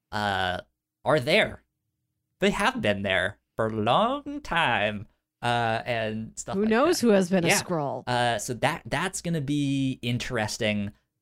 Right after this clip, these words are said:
Speaker 1: Uh, but yeah, that's the thing. I, I don't know how exactly that's gonna work, um, 'cause they, they did position the Skrulls as the good guys, uh, in Captain Marvel, and the, the,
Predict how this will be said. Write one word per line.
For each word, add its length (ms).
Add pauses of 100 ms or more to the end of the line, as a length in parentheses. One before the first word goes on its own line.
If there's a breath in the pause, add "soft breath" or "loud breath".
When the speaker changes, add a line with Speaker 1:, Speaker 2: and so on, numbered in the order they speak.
(160)
Speaker 1:
Uh, 320 (160)
but 240
yeah, 180
that's 240
the 60
thing. 220
I, 180
I 80
don't 200
know 120
how 220
exactly 580
that's 440 (140)
gonna 220
work, 500 (100)
um, 560 (800)
'cause 160
they, 200
they 180
did 300
position 440
the 60
Skrulls 500
as 280
the 140 (140)
good 240
guys, 600 (360)
uh, 440
in 680
Captain 320
Marvel, 560 (300)
and 640 (460)
the, 400
the, 180